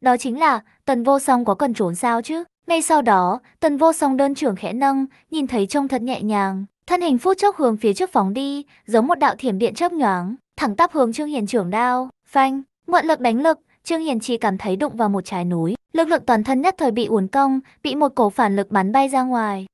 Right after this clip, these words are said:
cả người không tự chủ bay giữa không trung. Tần Vô Song thân mình nhanh như quỷ mị, cánh tay dương lên, phóng dây thừng vừa cởi xuống từ trên người Hồ Tư Ngôn ra, như độc xà quấn quanh,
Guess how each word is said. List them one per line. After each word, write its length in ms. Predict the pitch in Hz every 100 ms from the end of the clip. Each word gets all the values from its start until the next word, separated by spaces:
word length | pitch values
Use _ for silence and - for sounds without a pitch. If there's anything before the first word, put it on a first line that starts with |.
| -
cả 120 | 269
người 200 | 254 277
không 200 | 277 311
tự 160 | 349 240
chủ 160 | 277 202
bay 240 | 208 208
giữa 140 | 202 233
không 220 | 320 285
trung. 380 | 285 269 254 247 _ _
Tần 180 | 320 294
Vô 160 | 320 330
Song 260 | 302 277
thân 200 | 294 294
mình 160 | 294 240
nhanh 180 | 262 269
như 100 | 269
quỷ 200 | 277 190
mị, 280 | 233 277 - _ -
cánh 180 | 214 226
tay 200 | 294 262
dương 220 | 285 269
lên, 400 | 262 262 262 254 _ _
phóng 220 | - 294
dây 160 | 311 339
thừng 220 | 330 269
vừa 120 | 262
cởi 220 | 247 220
xuống 220 | 190 214 233
từ 120 | 302
trên 200 | 302 294
người 140 | 262
Hồ 180 | 226 202
Tư 180 | 208 277
Ngôn 260 | 269 269
ra, 300 | 240 247 247 247 _
như 120 | 320 311
độc 180 | 262
xà 240 | - 247 214
quấn 220 | 196 185
quanh, 380 | 269 269 254